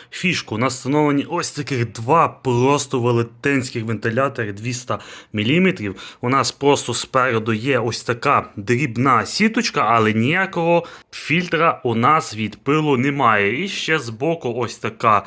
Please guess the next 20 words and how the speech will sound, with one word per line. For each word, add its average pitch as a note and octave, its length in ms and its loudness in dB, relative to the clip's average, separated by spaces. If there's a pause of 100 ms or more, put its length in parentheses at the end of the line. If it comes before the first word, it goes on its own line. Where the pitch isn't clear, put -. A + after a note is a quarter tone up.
(100)
решітка. G3+ 680 0 (340)
Ну, A3+ 220 6
скажімо G#3+ 440 2 (100)
так, A3+ 540 4 (280)
з D#3 300 4
одної B3 220 4
сторони G#3 360 2
плюс, B3 380 4
що - 240 0
немає, G3+ 420 4 (280)
є D#3+ 380 2 (320)
самого D#3+ 420 4
фільтру, G#3+ 340 0
тим, E3+ 220 0
що D#3 320 2 (320)
не D#3+ 180 2
буде D3 240 4
у C3+ 80 4
нас B2+ 200 2
затруднятися C3 1160 0